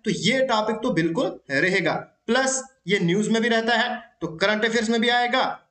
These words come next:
और आपके जो syllabus में communicable disease है, वहां से भी हंड्रेड एंड टेन परसेंट आ सकता है। Next question है, which of the following is the highest peak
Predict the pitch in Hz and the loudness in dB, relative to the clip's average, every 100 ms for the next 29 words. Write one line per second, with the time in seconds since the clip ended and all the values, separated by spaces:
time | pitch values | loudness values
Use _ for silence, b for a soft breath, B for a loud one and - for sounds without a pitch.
0 | - 170 180 180 - 190 190 180 180 180 | -4 0 0 0 0 -2 -2 -2 -2 0
1 | 196 190 156 156 175 175 185 185 151 147 | -2 -2 0 0 2 0 0 0 0 0
2 | 202 185 269 - _ - 160 170 170 175 | 0 2 0 -4 _ -4 0 0 0 0
3 | 285 277 - _ 151 175 175 226 - 151 | 0 -4 -12 _ -2 0 2 0 -2 -2
4 | 165 160 143 139 139 247 254 _ _ 151 | -2 -2 -2 -4 -2 -4 -4 _ _ -2
5 | 131 135 - 117 107 _ _ _ _ _ | -2 -4 -8 -10 -12 _ _ _ _ _
6 | _ 139 226 320 - - 220 - 208 196 | _ 0 0 0 -2 -2 0 0 0 2
7 | 165 175 - _ _ _ - 147 320 - | 2 0 -4 _ _ _ -4 -2 0 -2
8 | - 202 214 214 180 247 220 156 151 170 | -2 0 0 -2 -4 -6 -2 0 2 0
9 | 226 - - _ _ 254 277 277 302 233 | -2 -6 -12 _ _ -2 0 0 -2 -2
10 | - 165 247 - - - 180 175 170 | -2 -2 -2 -4 -8 -8 -2 -2 0